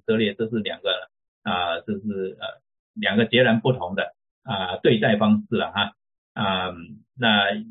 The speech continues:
就是因为好像是有两个约一样啊，以色列人他们这个跟上帝立的是另外一个约哈，那么，呃，我们跟上帝所立的是新约哈，就是，啊，有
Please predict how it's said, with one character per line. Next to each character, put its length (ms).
就 120
是 140
因 100
为 340
好 140
像 160
是 60
有 100
两 240
个 120
约 340
一 80
样 180
啊， 160
以 140
色 120
列 160
人 180
他 160
们 320
这 120
个 280
跟 160
上 180
帝 120
立 140
的 120
是 80
另 180
外 140
一 80
个 80
约 320
哈， 140
那 140
么， 140
呃， 720
我 100
们 140
跟 180
上 240
帝 120
所 120
立 180
的 140
是 440
新 180
约 280
哈， 160
就 160
是， 160
啊， 340
有 140